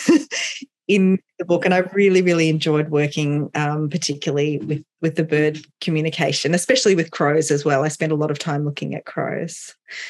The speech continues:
But another animal that, uh, really featured, and she really entered the book, um, unbidden.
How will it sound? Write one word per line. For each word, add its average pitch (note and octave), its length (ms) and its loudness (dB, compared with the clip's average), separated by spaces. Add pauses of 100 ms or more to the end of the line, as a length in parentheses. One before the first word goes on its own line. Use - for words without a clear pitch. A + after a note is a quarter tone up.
(100)
But C4+ 120 2
another D4+ 400 6
animal A#3 400 4
that, G3 340 2 (100)
uh, F3 300 4
really G#3 240 4
featured, F3 680 0 (320)
and B3+ 140 2
she E4+ 160 4
really F#4 280 6
entered G#3 400 0
the F#3+ 80 0
book, - 440 -2 (100)
um, D#3+ 560 0 (500)
unbidden. E3+ 580 4